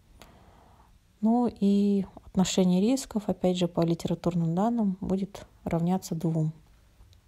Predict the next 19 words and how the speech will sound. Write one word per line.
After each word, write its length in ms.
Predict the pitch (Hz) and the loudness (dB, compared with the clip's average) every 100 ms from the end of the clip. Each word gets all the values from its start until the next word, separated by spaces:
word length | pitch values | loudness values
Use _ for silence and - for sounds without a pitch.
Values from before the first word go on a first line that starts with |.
| _ _ - - - - | _ _ -20 -20 -10 0
Ну 120 | 240 | 2
или 100 | 202 | 4
это 160 | 196 | 4
минимальное 640 | 175 175 170 165 160 160 180 | 2 4 4 2 2 0 -2
значение, 720 | - 165 - 175 170 165 175 | -4 -6 -4 -4 -4 -6 -10
что 380 | - - - 190 - - - - - | -16 -14 -12 -12 -16 -20 -20 -14 0
если 260 | 180 - | 0 2
мы 160 | 175 175 | 2 2
не 140 | 170 | 2
находим 460 | 175 175 262 269 226 | 2 2 2 2 0
в 20 | |
литературе 580 | 180 - 170 165 180 170 | -2 -2 -4 -2 -2 -4
эти 160 | 165 | -4
сведения, 640 | 196 - 175 175 175 170 170 | -10 -6 -4 -4 -6 -4 -4
будем 320 | 185 220 202 | -2 0 0
считать, 380 | - - 175 - | -2 -4 -6 -6
что 340 | - - 185 - - - - - - - | -12 -10 -10 -12 -20 -20 -20 -20 -20 -16
отношение 560 | - - - 185 180 185 | -6 -2 0 0 0 2
рисков 460 | 240 294 - 220 | 0 -2 0 -2